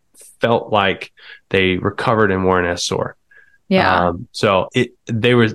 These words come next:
Speaker 1: they were suggesting that it may facilitate recovery from exercise, but of course, more research is needed.
Speaker 2: Yeah.
Speaker 1: Um,
Speaker 2: As usual. But I feel like that psychological piece is im-, is important because if you feel better,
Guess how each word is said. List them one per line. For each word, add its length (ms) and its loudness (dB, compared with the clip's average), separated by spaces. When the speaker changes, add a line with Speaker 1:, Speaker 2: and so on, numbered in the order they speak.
Speaker 1:
they 140 -4
were 100 4
suggesting 540 0
that 120 2
it 120 -2
may 380 0
facilitate 640 0
recovery 460 0
from 240 -2
exercise, 540 -2
but 380 -2
of 100 -4
course, 280 0
more 180 4
research 400 -2
is 140 -10
needed. 260 -8
Speaker 2:
Yeah. 300 0
Speaker 1:
Um, 480 -2
Speaker 2:
As 220 0
usual. 280 4
But 120 2
I 140 4
feel 180 2
like 160 4
that 220 0
psychological 720 2
piece 260 0
is 160 4
im-, 220 0
is 180 4
important 680 4
because 360 2
if 200 0
you 80 2
feel 320 4
better, 580 2